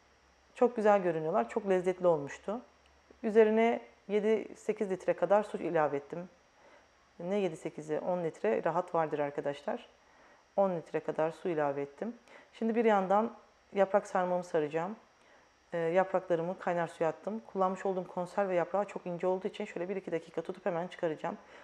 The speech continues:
Yaprağın cinsine göre bu değişir arkadaşlar. Kalın bir yaprağınız varsa biraz daha fazla tutarsınız kaynar suda. Ama benim kullanmış olduğum, e, yapraklar çok ince olduğu için hemen iki üç dakika tutup çıkartıyorum. Çok güzel yapraklardı.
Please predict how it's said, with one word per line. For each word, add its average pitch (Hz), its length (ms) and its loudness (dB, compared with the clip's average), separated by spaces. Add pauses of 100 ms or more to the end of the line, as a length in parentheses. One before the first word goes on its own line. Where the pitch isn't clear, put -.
(140)
Yaprağın 208 360 6
cinsine 208 340 -2
göre 185 200 0
bu 175 80 -6
değişir 180 240 0
arkadaşlar. 156 440 -2
Kalın 190 260 0
bir 165 60 -6
yaprağınız 170 420 2
varsa 202 300 0
biraz 180 220 4
daha 180 120 6
fazla 175 280 0
tutarsınız 151 460 -4
kaynar 151 340 -4
suda. 165 300 -2 (500)
Ama 214 200 6
benim 214 140 4
kullanmış 208 380 2
olduğum, 196 340 0 (240)
e, 175 60 2 (380)
yapraklar 185 460 4
çok 226 260 0
ince 175 400 0
olduğu 147 260 0
için 254 280 -6
hemen 202 280 -4 (880)
iki 233 160 -2
üç 220 180 -2
dakika 170 320 -4
tutup - 300 -10
çıkartıyorum. 175 680 0 (480)
Çok - 180 -8
güzel 170 240 -2
yapraklardı. 151 680 -6